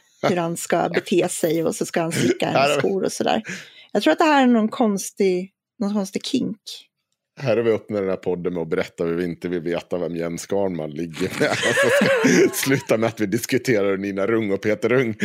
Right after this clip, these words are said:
Speaker 2: har
Speaker 1: Jag vill inte
Speaker 2: förspel.
Speaker 1: veta, jag mår jättedåligt. Alltså, jag gör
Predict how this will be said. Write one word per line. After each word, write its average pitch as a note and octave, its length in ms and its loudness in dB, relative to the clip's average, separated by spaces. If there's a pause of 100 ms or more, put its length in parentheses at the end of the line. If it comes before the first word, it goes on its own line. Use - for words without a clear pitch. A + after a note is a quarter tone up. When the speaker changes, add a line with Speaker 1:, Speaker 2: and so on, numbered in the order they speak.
(280)
Speaker 2:
har A#2 220 4
Speaker 1:
Jag A#3 180 6
vill - 200 8
inte C4+ 180 4
Speaker 2:
förspel. A#3+ 260 4
Speaker 1:
veta, F#4+ 120 2
jag A#3+ 140 4
mår C#4+ 120 6
jättedåligt. C4+ 840 4 (280)
Alltså, A3+ 240 4 (580)
jag B3+ 160 6
gör D#4+ 300 6